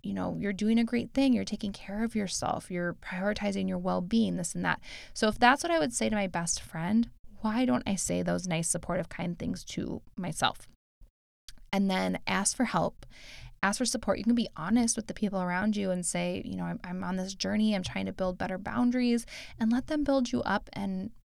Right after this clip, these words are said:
and help you. Don't feel like you have to do this thing alone. Um, you know, you can even tell people,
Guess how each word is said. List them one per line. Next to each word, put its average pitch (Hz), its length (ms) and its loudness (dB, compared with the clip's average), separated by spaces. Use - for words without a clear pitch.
and 208 140 0
help - 320 0
you. - 240 -2
Don't 247 280 2
feel 226 160 2
like 220 160 0
you 190 80 -2
have - 260 -4
to 185 100 -8
do 180 300 -4
this 170 260 -2
thing 160 340 -4
alone. - 520 -4
Um, 160 520 -4
you 190 100 -2
know, 180 100 2
you 208 160 2
can 226 120 6
even 214 260 4
tell 208 200 0
people, 175 540 0